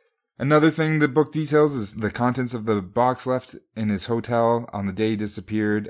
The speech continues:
A lot of those items, again, referred to disappearance. A lot of, like, the little, like, collage things that he put on there. Those, uh,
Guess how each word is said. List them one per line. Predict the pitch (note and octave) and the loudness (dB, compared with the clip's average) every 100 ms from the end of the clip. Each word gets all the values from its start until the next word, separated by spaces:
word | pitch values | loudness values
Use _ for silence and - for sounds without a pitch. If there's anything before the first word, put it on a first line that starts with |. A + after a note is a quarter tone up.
| - | -8
A | F#2+ | -2
lot | G2 A2 | 2 2
of | B2 | 2
those | C3 | 2
items, | G#2+ G2 F#2+ F#2+ | 2 2 0 -2
again, | G#2 A2+ F#2 F2 | -2 0 0 -4
referred | B1 F#2+ - F#2 F2+ | -6 -8 -4 -2 -2
to | F2+ F2+ E2+ | -4 -6 -6
disappearance. | E2+ F#2 F2 - F#2 F2+ F2 | -6 -6 -6 -6 -6 -4 -2
A | |
lot | F#2+ G2 | 0 0
of, | F#2+ | 0
like, | F#2+ | -4
the | F2+ | -4
little, | G2 G2 G2+ | -4 -2 0
like, | G2 | -2
collage | - F2+ F2+ F2+ F#2 | -4 0 2 2 0
things | G2+ F#2 | -4 -4
that | F2 | -4
he | F#2 | -6
put | F2 F#2+ | -4 -2
on | F#2 F2+ | 0 0
there. | F2+ F2+ F#2 | 0 0 -2
Those, | E2+ E2 | -2 -8
uh, | - C2 B1 | -12 -14 -16